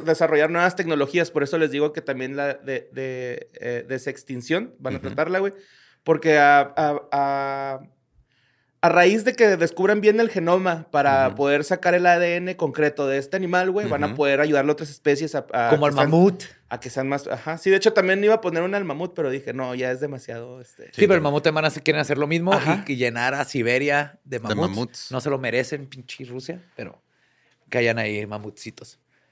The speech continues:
Speaker 1: Bueno, pues, este, resulta que los tigres de Tasmania, güey, vagan ahí por Australia, pero finalmente, pues, este, como dicen ustedes, por la caza,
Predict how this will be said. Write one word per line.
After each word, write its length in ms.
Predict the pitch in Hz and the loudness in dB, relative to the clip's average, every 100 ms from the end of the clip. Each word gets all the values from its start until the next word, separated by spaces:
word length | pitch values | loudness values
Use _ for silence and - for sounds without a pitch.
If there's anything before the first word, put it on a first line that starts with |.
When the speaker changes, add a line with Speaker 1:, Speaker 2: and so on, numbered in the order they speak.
| _ _ _ | _ _ _
Speaker 1:
Bueno, 280 | 151 175 175 | 2 4 4
pues, 160 | 165 | 0
este, 200 | 165 - | -2 0
resulta 440 | 160 156 185 220 220 | 2 2 2 0 2
que 260 | 220 185 | 2 4
los 160 | 170 156 | 2 0
tigres 220 | 165 185 | 0 2
de 80 | 214 | 2
Tasmania, 460 | 208 175 208 208 202 | 2 0 0 0 -2
güey, 140 | 196 | -2
vagan 380 | 143 135 143 160 | -2 2 0 0
ahí 140 | 147 | -2
por 160 | 147 165 | 2 2
Australia, 600 | 156 - 196 185 185 202 _ _ | 2 2 2 2 0 -4 _ _
pero 160 | 135 127 | -8 -6
finalmente, 720 | 135 131 143 156 151 170 165 | -4 -4 -2 -2 0 0 0
pues, 240 | 165 123 | -4 -12
este, 300 | 123 - 113 | -14 -10 -10
como 220 | - 120 | -8 -8
dicen 340 | 117 123 151 147 | -8 -6 -8 -8
ustedes, 320 | 139 151 147 | -4 -2 -2
por 120 | 139 | -4
la 140 | 113 - | -8 -2
caza, 380 | 147 143 143 | -2 -2 -8